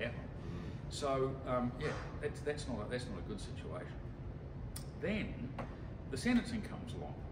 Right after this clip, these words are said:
Speaker 1: and the, the guy, you know, so, so I'm, the sentencing couldn't be done in, couldn't be done in, in the city because it was too, the court was too busy. It had to be done down at Pukekohe, so I rostered the staff on, rostered myself off for half a day, get in Puke-, get into Pukekohe at, um,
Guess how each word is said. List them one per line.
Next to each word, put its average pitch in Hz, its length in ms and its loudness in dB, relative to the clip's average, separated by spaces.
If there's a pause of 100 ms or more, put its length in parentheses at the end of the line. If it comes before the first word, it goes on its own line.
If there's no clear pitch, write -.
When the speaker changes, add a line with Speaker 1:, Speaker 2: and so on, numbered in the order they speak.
(140)
Speaker 1:
and 123 100 2
the, 120 60 2 (220)
the 117 60 2
guy, 104 320 2
you 107 60 0
know, 85 160 0
so, 85 260 0 (120)
so 90 240 -2 (240)
I'm, 98 160 2 (260)
the 95 80 -2
sentencing 135 480 0
couldn't 123 200 2
be 101 80 0
done 98 220 0
in, - 280 -4
couldn't 120 160 4
be 104 100 0
done 92 300 0 (220)
in, 110 60 4
in - 340 -2 (340)
the - 60 -4
city 156 260 6
because 113 240 2
it - 80 4
was - 220 2
too, 117 200 0
the 101 80 -2
court 113 220 0
was 95 120 -4
too 92 200 -4
busy. 123 200 0
It - 80 -2
had 107 100 0
to 95 80 -4
be 95 40 -4
done 95 200 -2
down 85 100 -2
at - 140 -6
Pukekohe, - 500 2
so - 120 -2
I 104 180 -2
rostered 104 160 -2
the 104 60 -4
staff 85 340 -2
on, 92 200 0 (600)
rostered 120 280 4
myself 113 380 2
off 113 220 2
for 110 80 -2
half 107 240 0
a - 20 -2
day, 107 160 0
get - 160 -2
in - 220 -4
Puke-, - 840 -2
get 113 100 0
into 95 100 -4
Pukekohe 98 580 2
at, - 300 -4
um, - 80 -4